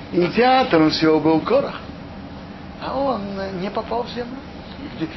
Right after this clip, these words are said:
где справедливость? А если он только попал в землю, то здесь двести пятьдесят человек могли бы вы-, войти в пре-, э, выйти с претензией. Вот. Он же нас уговорил, он был инициатором всего.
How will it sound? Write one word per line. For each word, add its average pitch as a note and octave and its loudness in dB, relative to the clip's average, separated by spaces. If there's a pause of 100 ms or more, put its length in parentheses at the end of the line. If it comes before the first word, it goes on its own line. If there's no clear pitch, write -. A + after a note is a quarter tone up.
(180)
где A#3 4
справедливость? A#3 2 (2000)
А A3 4
если B3+ 4
он A#3+ 4
только A#3 4
попал G3+ 4
в D3 0
землю, D#3+ 2 (280)
то E3+ 4
здесь F3+ 0
двести G#3+ 0
пятьдесят F3 0
человек A3 2
могли D#3 0
бы F#3+ 0 (280)
вы-, F3 6
войти F#3 2
в G3 -4
пре-, G#3 2 (400)
э, D#3 2 (300)
выйти F#3+ 0
с D#3 0
претензией. B3+ 0 (520)
Вот. F#3 0 (220)
Он C#4+ 4
же D4+ 2
нас E3+ 6 (120)
уговорил, D#3+ 4
он - 4
был C4+ 4
инициатором D3 4
всего. G#2+ -4